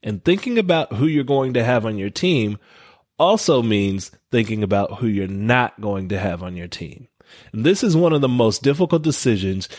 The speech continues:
you have to make each year as a school leader.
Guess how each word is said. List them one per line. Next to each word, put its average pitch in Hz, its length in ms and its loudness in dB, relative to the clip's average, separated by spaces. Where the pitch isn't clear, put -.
you 127 160 0
have 131 240 2
to - 100 -2
make 110 500 0
each 156 320 0
year 92 320 0
as 92 200 -8
a 101 60 -10
school 95 280 -6
leader. 110 340 0